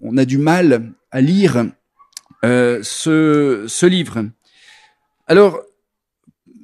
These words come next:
je vais pas donner une interprétation, je vais pas faire un commentaire de ce livre, ça serait trop long, il y a vingt-deux chapitres, c'est un livre qui est assez conséquent, mais j'aimerais juste,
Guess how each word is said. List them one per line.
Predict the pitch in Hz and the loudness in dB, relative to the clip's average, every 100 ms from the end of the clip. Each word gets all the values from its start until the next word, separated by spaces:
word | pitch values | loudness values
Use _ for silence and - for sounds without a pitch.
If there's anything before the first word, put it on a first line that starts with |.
| _ _ _ - | _ _ _ -18
je | 151 | -2
vais | 170 | -2
pas | 185 208 | 2 0
donner | 190 190 190 | 0 -2 -2
une | 165 | -2
interprétation, | 160 165 - 156 147 156 - 151 143 - - 123 | -2 -6 -6 -6 -2 -2 0 2 2 2 -6 -12
je | 131 | -6
vais | 127 | -2
pas | 143 | -2
faire | - 151 135 | 2 0 0
un | |
commentaire | 135 185 175 170 - 147 139 175 139 | -2 2 4 2 0 2 2 2 -4
de | 117 | -4
ce | 127 - | -6 -4
livre, | 123 131 185 135 | -2 -2 -4 -6
ça | 123 120 | -6 -8
serait | - 127 | -8 -8
trop | - 135 | 2 4
long, | 151 180 | 6 4
il | |
y | 131 | -2
a | |
vingt-deux | 113 156 156 151 | 0 2 2 -2
chapitres, | 131 139 - 214 - 143 113 - _ | -4 -8 -8 -10 -4 -4 -4 -8 _
c'est | - - | -10 -4
un | 131 | 0
livre | 139 160 135 | 2 2 0
qui | 131 | 0
est | 131 | -2
assez | 123 147 - | -2 -4 -4
conséquent, | 175 - 156 - 175 - _ _ _ _ - | -4 0 0 0 -2 -2 _ _ _ _ -2
mais | 147 | 0
j'aimerais | 151 175 190 | 2 0 0
juste, | 175 208 247 - 156 | 0 -4 -6 -6 -4